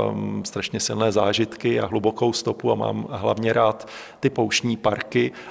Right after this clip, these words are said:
a dá se říct, že, eh, návštěvu velkoměst jsme brali jenom spíš jako takovou nutnost nebo recesi do určité míry, třeba Las Vegas. To byla opravdu recese, ale zdrželi jsme se tam jenom po dobu nezbytně nutnou.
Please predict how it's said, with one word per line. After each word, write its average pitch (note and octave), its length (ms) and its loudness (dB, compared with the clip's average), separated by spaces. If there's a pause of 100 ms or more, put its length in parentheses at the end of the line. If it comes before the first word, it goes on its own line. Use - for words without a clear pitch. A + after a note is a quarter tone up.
(140)
a G#2+ 240 4
dá A#2 160 2
se B2 180 0
říct, A#2+ 220 -2
že, A#2+ 320 4
eh, A#2 420 2
návštěvu B2 600 2
velkoměst A2 520 2
jsme A#2+ 140 0
brali A2 280 4
jenom A2 160 2
spíš G#2+ 400 -4
jako A#2+ 200 -4
takovou B2+ 300 2
nutnost A#2+ 440 2
nebo A2+ 200 4
recesi A2 540 0
do A2 140 2
určité A2 440 2
míry, G#2+ 320 0
třeba A2 280 0
Las A2+ 220 2
Vegas. G#2 380 2
To D#3+ 100 2
byla D3 140 4
opravdu B2+ 340 2
recese, A2+ 500 0
ale A2 160 2
zdrželi G#2 340 0
jsme - 140 -6
se B2 120 -2
tam A2 180 -2
jenom G#2+ 200 -4
po A#2 100 -4
dobu G#2 240 -2
nezbytně G2+ 500 -4
nutnou. G#2+ 420 -6